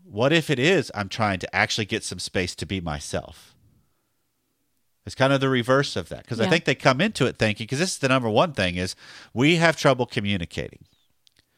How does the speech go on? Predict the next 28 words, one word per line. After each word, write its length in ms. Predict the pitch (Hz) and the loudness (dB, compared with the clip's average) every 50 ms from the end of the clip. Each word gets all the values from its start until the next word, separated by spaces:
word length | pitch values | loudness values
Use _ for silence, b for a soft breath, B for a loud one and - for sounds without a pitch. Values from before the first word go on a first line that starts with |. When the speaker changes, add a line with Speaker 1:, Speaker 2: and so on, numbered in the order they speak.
| b b b b b b b b b b b | b b b b b b b b b b b
Speaker 2:
That's 220 | - 254 254 233 - | -2 0 0 2 0
what 120 | 240 202 - | 0 0 0
their 100 | 196 190 | -2 0
comment 420 | - 247 247 220 190 185 185 190 | 2 2 2 2 2 -2 -4 -6
is, 200 | 190 190 180 - | -6 -8 -2 2
Speaker 1:
Yeah, 80 | - 185 | 2 2
Speaker 2:
right? 100 | 190 - | 4 4
Speaker 1:
absolutely. 480 | 143 170 - - 202 233 226 151 98 95 | 4 4 4 4 4 6 6 6 6 6
Speaker 2:
Yep. 60 | 113 | 6
Speaker 1:
I'll 60 | 143 | 6
hear 180 | 147 165 170 170 | 6 6 6 6
that 200 | 160 160 135 - | 6 6 4 2
from 180 | - 131 117 | -2 -4 -4
probably 480 | 113 - 151 151 156 147 131 127 113 107 | 0 4 4 4 4 4 2 0 0 0
ninety 440 | 107 104 117 120 135 156 160 170 170 | 0 2 4 4 4 4 0 -2 -4
percent 340 | - - 127 - - 143 131 | -4 -4 -4 0 0 0 0
of 60 | 123 | 0
the 80 | - - - | -2 -4 -2
cl-, 220 | - 117 - - - | -2 -2 -2 -4 0
couples 380 | - 123 110 - 104 95 - | 0 0 0 2 -2 -6 -4
when 140 | - 101 95 | -6 -4 -4
they 100 | 98 98 | -4 -4
sit 240 | 95 - - 110 98 | -4 -4 -6 -4 -2
down 220 | 110 104 101 95 | 0 0 0 0
the 60 | 92 87 | -4 -2
very 240 | 87 92 92 98 101 | 0 2 2 2 2
first 260 | - - 104 101 - | 0 -2 -4 -4 -4
time. 280 | - 80 69 65 67 | -6 -6 -6 -8 -10